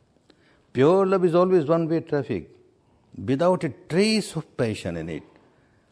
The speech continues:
without a trace of lust in it. Love is full of compassion, full of compassion. Then it's pure love. And learn by this technique how to generate pure love for all beings.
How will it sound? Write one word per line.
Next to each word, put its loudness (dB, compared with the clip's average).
without 2
a -2
trace -2
of -4
lust -2
in -2
it. -8
Love -6
is -12
full -10
of -14
compassion, -16
full -12
of -14
compassion. -18
Then -8
it's -14
pure -6
love. -10
And -4
learn 4
by 2
this -6
technique -4
how 2
to -6
generate -6
pure -2
love -6
for -2
all 2
beings. -10